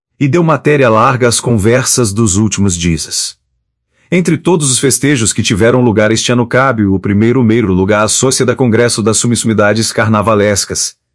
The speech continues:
que desempenhou perfeitamente o seu programa, e excedeu mesmo a expectativa geral. No domingo fez esta sociedade o seu projetado passeio pelas ruas da cidade com a melhor ordem. Foi geralmente recebida,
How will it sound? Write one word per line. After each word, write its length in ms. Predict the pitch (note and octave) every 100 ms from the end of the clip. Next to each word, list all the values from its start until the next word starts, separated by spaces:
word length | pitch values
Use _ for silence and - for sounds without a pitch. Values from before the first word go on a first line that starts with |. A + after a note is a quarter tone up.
| -
que 80 | A#2
desempenhou 640 | C3+ C3+ B2+ B2 A#2+ C3+
perfeitamente 840 | C3+ G2 - C3 B2 A#2 D3 -
o 40 | F#2
seu 220 | - G2+
programa, 640 | B2+ G#2 G#2 B2 A#2 - _ _ _
e 120 | B2+ D#3
excedeu 400 | D3 C3 C#3 A#2+
mesmo 360 | A2+ C3+ C3
a 40 | B2
expectativa 720 | - B2+ - A#2 - C#3+ C3
geral. 480 | A#2+ G#2+ E2+ D2+ - _ _ _ _ _
No 80 | A#2+
domingo 460 | B2 A#2+ C3+ D#3+ B2+
fez 320 | - C#3+ B2
esta 260 | C3+ C3 -
sociedade 680 | - A#2+ B2 F#2 G2+ A2 G#2
o 60 |
seu 200 | F2+ A#2+
projetado 640 | A#2 A#2 G#2+ G#2+ A#2+ A#2 G#2
passeio 400 | G2 - B2 A2
pelas 280 | G#2+ F#2+
ruas 260 | F#2 A#2 F#2+
da 100 | G#2
cidade 520 | - F#2 G2 A2 G2+
com 140 | F#2+ G2
a 40 |
melhor 300 | G2+ G2+ G#2
ordem. 420 | F#2 G2 F2+ C#2+ - _ _ _ _ _
Foi 200 | - F#2
geralmente 520 | A#2 A#2 G#2 A2+ A2+
recebida, 720 | A2 A#2 G2+ F2+ A#2+ A2 E2+